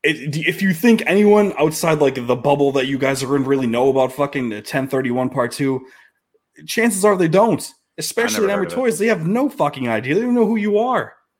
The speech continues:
Speaker 1: So the fact that you're out there and then, uh,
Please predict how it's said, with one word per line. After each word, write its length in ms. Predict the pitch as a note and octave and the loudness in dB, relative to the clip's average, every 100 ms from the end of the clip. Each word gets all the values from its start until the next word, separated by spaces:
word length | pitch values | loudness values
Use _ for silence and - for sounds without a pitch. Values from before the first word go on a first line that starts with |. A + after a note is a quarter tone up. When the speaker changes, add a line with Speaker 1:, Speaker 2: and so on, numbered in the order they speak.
| _ _ _ _ _ | _ _ _ _ _
Speaker 1:
So 180 | - D#3 | -2 -2
the 140 | C3 B2+ | 0 0
fact 320 | G#3+ G3+ F#3 | 2 2 2
that 60 | |
you're 180 | D3 C3+ | 0 2
out 160 | C#3 C3+ | 2 0
there 360 | C#3 C#3 C3+ - - - - | -2 -2 -4 -10 -20 -20 -4
and 160 | A#2+ A2+ | -2 0
then, 160 | G#2 | -2
uh, 160 | F2+ | -6